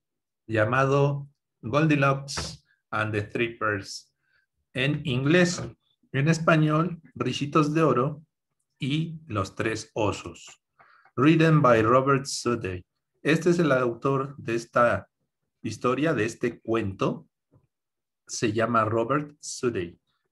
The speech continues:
Él, quien, él fue quien escribió este grandioso cuento. El día de hoy vamos a ver de qué se trata.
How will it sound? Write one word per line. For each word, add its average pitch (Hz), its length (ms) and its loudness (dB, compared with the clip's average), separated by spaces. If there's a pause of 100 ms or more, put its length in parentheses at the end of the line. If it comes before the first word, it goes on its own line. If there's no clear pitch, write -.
Él, 143 280 0
quien, 147 360 -6
él 139 180 2
fue 147 200 0
quien 139 180 -4
escribió 110 560 -4
este 117 440 -4
grandioso 104 580 -4
cuento. 92 500 -6 (400)
El 117 160 0
día 151 160 4
de 143 100 4
hoy 131 180 4
vamos 131 340 -2
a 101 40 2
ver 113 320 -2 (460)
de 98 180 -4
qué 135 120 -4
se 127 140 -2
trata. - 500 -8